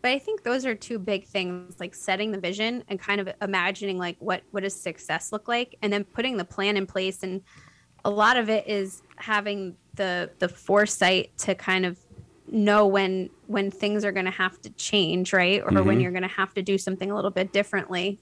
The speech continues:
Speaker 1: 'Cause if you go off schedule, then it's like, how do you keep that consistency even though the maybe schedule or process has to change a little bit?
Speaker 2: Well, you bring up a good point because we made a priority that this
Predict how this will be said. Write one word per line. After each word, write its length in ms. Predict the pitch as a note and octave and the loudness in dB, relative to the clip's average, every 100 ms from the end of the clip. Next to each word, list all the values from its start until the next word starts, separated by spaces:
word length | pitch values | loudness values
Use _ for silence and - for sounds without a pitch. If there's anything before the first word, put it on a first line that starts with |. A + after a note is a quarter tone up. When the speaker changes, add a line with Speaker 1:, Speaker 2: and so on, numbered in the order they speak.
| - | -10
Speaker 1:
'Cause 120 | G#3 | -2
if 140 | G3 G#3 | -2 -2
you 60 | |
go 160 | F#3 F#3+ | 2 6
off 220 | F#3 F#3 | 6 4
schedule, 600 | - - G3 G3 F3+ E3+ | -2 -2 0 2 0 0
then 140 | F3+ F3+ | 0 -2
it's 180 | F3 | -2
like, 300 | E3+ E3+ - - | -2 -2 -4 -12
how 140 | - G#3 | -2 0
do 60 | |
you 100 | A3+ | 0
keep 260 | G3 - G#3+ | -2 -4 0
that 200 | A#3+ - | 2 2
consistency 680 | - F#3+ G3 - F#3+ F3+ F#3 | -2 -4 -2 -2 -2 -2 0
even 360 | F3 E3+ G3 F#3 | 0 0 0 0
though 160 | F3+ | 0
the 320 | F3+ E3+ E3+ E3 | 2 0 -2 -2
maybe 260 | G3 F#3+ - | -2 -2 -4
schedule 580 | - F#3 F#3+ G3 F#3 E3+ | -4 -2 0 0 0 0
or 60 | |
process 520 | F3 - F3+ - - - | 0 2 0 0 -6 -4
has 160 | F#3 | -8
to 80 | - | -8
change 280 | - E3+ E3+ | -4 -4 -2
a 40 | |
little 160 | C#3 - | -4 -4
bit? 200 | - G2+ | -4 -2
Speaker 2:
Well, 240 | - G2+ G#2 | 2 2 2
you 80 | A2 | 0
bring 180 | G2+ G2+ | 0 0
up 120 | G2 | 0
a 40 | F2+ | 0
good 180 | G2+ - | 0 2
point 260 | C3 A#2+ | 2 0
because 520 | - - G2+ F2 - - - | -2 0 2 2 -2 -12 0
we 260 | G2 A#2+ | 4 4
made 220 | A#2+ A#2 | 4 2
a 60 | G#2 | 0
priority 680 | - G2 G2 A#2+ G#2 D#2 D#2+ _ _ _ _ _ - | 0 2 4 4 2 0 -6 _ _ _ _ _ -2
that 180 | G2+ F#2 | 0 2
this 220 | G#2+ F#2 | 2 2